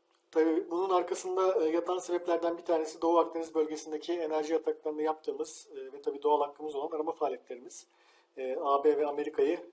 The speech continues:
karşımıza alma ihtimalimiz var, e, burada biliyorsunuz. Bir diğer sebep de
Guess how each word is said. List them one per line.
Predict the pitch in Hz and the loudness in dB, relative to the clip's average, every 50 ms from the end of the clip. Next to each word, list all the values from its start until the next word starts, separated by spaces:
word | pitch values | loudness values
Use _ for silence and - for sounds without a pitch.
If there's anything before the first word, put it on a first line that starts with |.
| _ | _
karşımıza | - 143 143 139 151 151 151 151 160 | 0 0 0 0 -2 -4 -2 0 2
alma | 151 151 156 156 | 2 2 0 -4
ihtimalimiz | 151 - - 151 147 151 147 151 160 156 139 | -6 -2 0 2 2 2 0 -2 -8 -6 -6
var, | 131 127 123 - - - - 143 | -4 -4 -4 -6 -12 -16 -18 -20
e, | 131 127 | -20 -18
burada | 131 127 131 127 | -14 -14 -12 -8
biliyorsunuz. | 131 135 131 - - 151 175 160 | -6 -8 -8 -8 -12 -14 -12 -12
Bir | 160 151 | -6 -2
diğer | 170 165 170 175 | 0 0 0 0
sebep | - - - - - - - | -2 -4 -4 -4 -4 0 0
de | 370 - 196 | 0 0 0